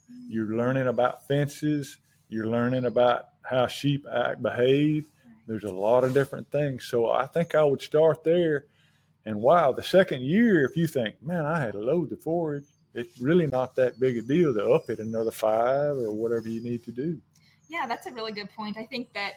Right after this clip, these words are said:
Speaker 1: the, uh, risk of burnout with just overloading or overstocking is worth starting small.
Speaker 2: Especially when you're starting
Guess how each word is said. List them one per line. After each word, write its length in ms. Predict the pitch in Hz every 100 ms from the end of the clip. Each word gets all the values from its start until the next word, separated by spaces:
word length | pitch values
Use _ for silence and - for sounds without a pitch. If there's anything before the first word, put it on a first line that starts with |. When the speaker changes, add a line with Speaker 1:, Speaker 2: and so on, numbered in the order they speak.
| _
Speaker 1:
the, 240 | 202 202 202
uh, 160 | 185
risk 300 | 190 233 247
of 100 | 226
burnout 500 | 196 208 208 202 180
with 120 | - 185 _
just 280 | 190 - -
overloading 800 | 202 190 190 185 190 190 214 233 - _ _ -
or 120 | 202
overstocking 720 | 202 196 196 - 190 - 233 233 _ _ _ _ -
is 360 | 196 196 - - _ _ _ _ _ -
worth 320 | 233 226 -
starting 400 | - 208 196 196
small. 340 | - 202 185 - -
Speaker 2:
Especially 640 | 123 - 160 180 160 165
when 240 | 151 143
you're 80 | 120
starting 680 | 107 - 127 139 - 127